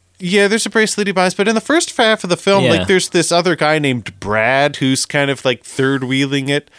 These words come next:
Speaker 1: and there's this whole dynamic of, like, oh, is Brad, is M J interested in Brad? So it's like, it's not pure dedicated character development time with each other. And then when they do kind of get through this point of, like, okay, they're,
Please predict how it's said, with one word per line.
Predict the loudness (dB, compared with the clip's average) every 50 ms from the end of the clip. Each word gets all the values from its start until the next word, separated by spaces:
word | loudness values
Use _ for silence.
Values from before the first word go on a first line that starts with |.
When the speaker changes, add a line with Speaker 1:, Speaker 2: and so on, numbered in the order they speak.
| -20 -20 -20 _ -6
Speaker 1:
and | -4 -2 -2 0 0
there's | -2 -2 -2 -2
this | -4 -4 -4 0
whole | 0 2 0 0 -2 _ _ _ _ -4
dynamic | -2 0 0 0 0 0 -2 0 -2 -2 -6 -6 _ _
of, | -4 -4 -4 -4 -4
like, | -4 -4 -4 -2 -2
oh, | 0 2 4 4
is | 4 2 0 -2
Brad, | -2 -2 0 2 2 2 0 0 -4 -8 -12 _
is | -8 -6 -4 -4
M | -4 -4 -4
J | -4 -2 -2
interested | -2 -4 -6 -10 -6 -6 -6 -6
in | -6 -6 -2
Brad? | 0 2 2 4 2 2 0
So | 0 0 0
it's | 0 -2 -2
like, | -2 -2 -2 -4 -12 -20 -20 _
it's | -6 -6 -4 0
not | 0 0 0 0 -2 -6 _ _ _ _
pure | -8 -2 2 4 4 4 2
dedicated | 0 0 0 0 0 0 -2 -2 -2 0 0 2 0 0 -2 -6 _
character | -8 -4 0 0 0 0 0 -2 -4 -2
development | -2 -2 -2 -2 -2 -2 -4 -6 -8 -6
time | -4 -4 -4 -4
with | -4 -6 -6
each | -6 -8 -4 -4
other. | -2 -2 -2 -4 -4 -6 -10 -20 -20 -20 -20 -20 _
And | -6 -4 -2 0
then | 0 0 0 -2 -2 -2
when | 0 0 0 2
they | 2 0
do | 2 2 0 0 0
kind | 0 -4 -4 -4
of | -4 -2
get | -2 -2 -2 -2
through | -4 -4 -4 -2 -2
this | -2 -4 -4
point | -6 -6 -4 -4 -2 -2
of, | -2 -2
like, | -4 -2 -2
okay, | -4 -4 -2 -2 -2 -2
they're, | -4 -6 -14 -10 -4 -4 -2 -2 -4